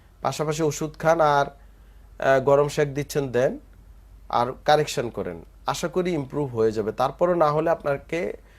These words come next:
একজন ডাক্তার দেখিয়ে কোমরের এমআরআই করে দেখতে হবে। এমআরআই এর পরবর্তী, according to এমআরআই অনুযায়ী হয়তো আপনাকে ফিজিক্যাল থেরাপি দিতে হতে পারে বা অপারেশনে যেতে হতে পারে বা হয়তো এক্সারসাইজ করলেও অনেক সময় ভালো হয়ে যায়। It depends on।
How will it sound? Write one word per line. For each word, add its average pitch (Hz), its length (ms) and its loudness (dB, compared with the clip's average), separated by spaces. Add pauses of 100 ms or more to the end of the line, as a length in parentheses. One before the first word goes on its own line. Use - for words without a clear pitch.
(240)
একজন 135 320 0
ডাক্তার 131 400 2
দেখিয়ে 147 300 -6
কোমরের 147 440 -2
এমআরআই 139 800 2
করে 107 220 -6
দেখতে 92 280 -10
হবে। 90 280 -10
এমআরআই 127 320 0
এর 131 140 -2
পরবর্তী, 139 580 -4 (500)
according 147 400 -6
to 160 60 -2
এমআরআই 139 440 4
অনুযায়ী 139 380 0
হয়তো 131 240 -2
আপনাকে 127 320 -4
ফিজিক্যাল 123 380 -4
থেরাপি 123 280 -4
দিতে 117 260 -8
হতে 120 200 -6
পারে 120 200 -4
বা 117 180 0
অপারেশনে 113 500 -4
যেতে 113 220 -4
হতে 113 160 -6
পারে 113 220 -4 (460)
বা 117 280 6
হয়তো 117 340 2
এক্সারসাইজ 117 520 -4
করলেও 110 320 0
অনেক 110 140 -4
সময় 107 200 -4
ভালো 104 240 -6
হয়ে 107 200 -4
যায়। 98 180 -6 (560)
It 131 100 -4
depends 123 480 -2
on। 92 80 -8